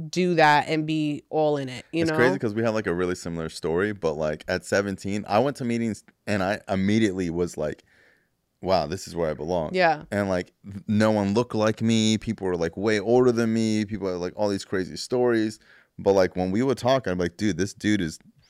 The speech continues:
Speaker 2: he's talking the way that I think."
Speaker 1: Right.
Speaker 2: And I was
Speaker 1: Right.
Speaker 2: like, and when you live your whole life thinking that you're the only one like this,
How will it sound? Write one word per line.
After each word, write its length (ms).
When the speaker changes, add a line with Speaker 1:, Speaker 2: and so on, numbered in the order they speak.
Speaker 2:
he's 320
talking 340
the 80
way 120
that 120
I 80
think." 440
Speaker 1:
Right. 520
Speaker 2:
And 120
I 100
was 100
Speaker 1:
Right. 180
Speaker 2:
like, 320
and 200
when 140
you 160
live 240
your 100
whole 120
life 220
thinking 260
that 120
you're 160
the 120
only 400
one 280
like 240
this, 240